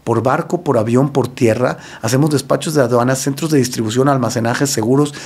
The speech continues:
todo lo que tenga que ver con cadena de suministro internacional es lo que hacemos. Está todo cerrado.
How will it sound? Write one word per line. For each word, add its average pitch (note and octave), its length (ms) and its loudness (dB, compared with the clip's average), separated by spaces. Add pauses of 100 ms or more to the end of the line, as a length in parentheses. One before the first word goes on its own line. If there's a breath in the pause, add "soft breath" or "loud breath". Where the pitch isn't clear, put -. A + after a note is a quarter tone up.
(140 loud breath)
todo G3 160 4
lo A3+ 140 2
que D#3+ 80 -4
tenga E3 240 0
que D3+ 80 0
ver D3+ 180 0
con D3 300 2 (180)
cadena C3 320 4
de D#3 60 4
suministro B2+ 640 0
internacional A2+ 840 -2
es C#3+ 140 -10
lo C#3+ 140 -6
que - 80 -12
hacemos. - 380 -12 (800 loud breath)
Está - 220 -4
todo - 180 -10
cerrado. - 460 -8